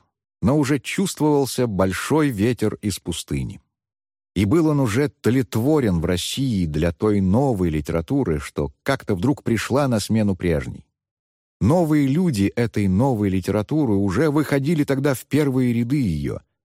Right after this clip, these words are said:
и были удивительно не схожи ни в чём с прежними, ещё столь недавними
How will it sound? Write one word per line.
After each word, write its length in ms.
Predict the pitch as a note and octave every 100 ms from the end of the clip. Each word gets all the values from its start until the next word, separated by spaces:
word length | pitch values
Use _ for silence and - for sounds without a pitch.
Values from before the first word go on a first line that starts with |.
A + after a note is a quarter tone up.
| _ _ _ -
и 100 | E2+
были 260 | C#3 C#3+ -
удивительно 720 | B2 F2+ C3 F3+ C3 B2+ A#2+
не 220 | A2 A#2+
схожи 640 | G#2+ - - F3+ D#3+ B2 A2+
ни 160 | A2+
в 100 | -
чём 320 | - D3+ D3+
с 140 | B2+ -
прежними, 840 | - G#2 C3 F2+ C#2+ B1+ A#1 - _ _ _ -
ещё 400 | F2 B2 - C3
столь 400 | - - D3+ A2+
недавними 680 | F#2+ A#2 C#3+ B2+ A#2 G#2+